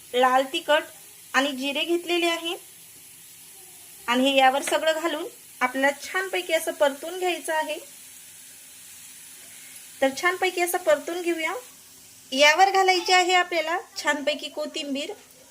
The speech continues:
तर कोथिंबीर घालून परत दोन ते तीन मिनिटं आपल्याला फ्राय करून घ्यायचं आहे. तर दोन ते तीन मिनिटं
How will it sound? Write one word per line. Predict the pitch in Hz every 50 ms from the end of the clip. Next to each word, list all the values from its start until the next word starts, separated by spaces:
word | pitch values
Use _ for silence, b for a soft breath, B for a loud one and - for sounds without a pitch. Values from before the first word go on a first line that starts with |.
| - -
तर | 269 269 277
कोथिंबीर | 269 - 277 277 269 302 311 320 349 349 349
घालून | 339 320 311 311 330 359 370 - - - -
परत | 302 302 339 359 349
दोन | - 370 381 370 359
ते | 381
तीन | 370 359 359 359
मिनिटं | 370 359 359 349 359
आपल्याला | 339 339 339 339 349 359
फ्राय | 349 - 349 320 320 330
करून | 330 359 359 370 370 381
घ्यायचं | 359 370 370 359 359 - 370
आहे. | 359 359 339 320 349 359 480 - - - - - - - - - _ _ _ _ _ 285 285 294 - - - - - - - 214
तर | 269 269 269 269
दोन | 240 294 320 349 370 359
ते | 392 381 -
तीन | 392 403 403
मिनिटं | 403 403 381 403